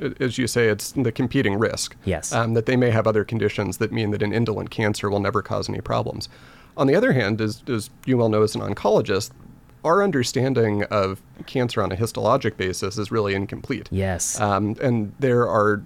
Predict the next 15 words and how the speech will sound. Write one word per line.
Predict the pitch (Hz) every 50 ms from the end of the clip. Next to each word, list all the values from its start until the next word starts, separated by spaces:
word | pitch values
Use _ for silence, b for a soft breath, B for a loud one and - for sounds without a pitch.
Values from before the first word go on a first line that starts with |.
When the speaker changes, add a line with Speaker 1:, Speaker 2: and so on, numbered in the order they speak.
| - -
Speaker 1:
certainly | - - 156 180 - - 135 113 101 101 101 98 95 - - 127 - 143
numerous | 135 131 123 123 139 160 180 165 123 104 - 117
examples | 110 110 101 92 95 - - 104
of | 107 -
precancerous | - 127 123 - - 107 98 90 - 110 110 -
lesions | - 113 107 - 110 98 95 -
that | - -
regress | 110 101 104 98 98 - -
on | 104 110
their | 110 - -
own. | - - - - - - -
Speaker 2:
Yes. | 107 107 95 87 - - - -
Speaker 1:
Um, | - 113 104 101 101 104 101 - -
and | 135 131 143
even | 196 214 233 180 135